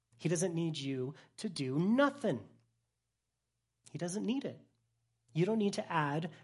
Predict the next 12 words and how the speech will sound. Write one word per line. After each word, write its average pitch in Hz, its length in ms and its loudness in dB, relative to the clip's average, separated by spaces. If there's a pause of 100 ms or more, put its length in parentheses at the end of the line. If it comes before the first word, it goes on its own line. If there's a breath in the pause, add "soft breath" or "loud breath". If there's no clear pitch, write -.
(100)
to - 120 -6
what 170 200 -2
he 151 240 -6
has 143 240 -6
done. 117 320 -12 (340)
He - 140 -4
will 123 180 -10
do 127 300 -6
it 156 80 -2
all 123 320 -4 (320 soft breath)
for 127 280 -2
you. 107 280 -10